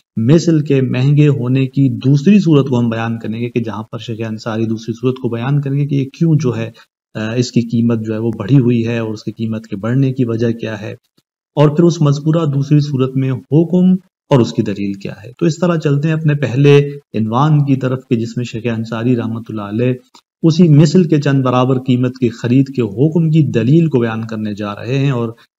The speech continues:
इस सिलसिले में फरमाते हैं कि ववजहुहु, इसी हुक्म की जो इल्लत है कि जब हमने कहा कि जामिन पर वाजिब है कि वो इसी महंगी,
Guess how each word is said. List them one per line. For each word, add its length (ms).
इस 180
सिलसिले 360
में 120
फरमाते 460
हैं 200
कि 120
ववजहुहु, 920
इसी 220
हुक्म 480
की 260
जो 180
इल्लत 360
है 200
कि 140
जब 220
हमने 260
कहा 260
कि 160
जामिन 380
पर 140
वाजिब 460
है 100
कि 120
वो 380
इसी 240
महंगी, 640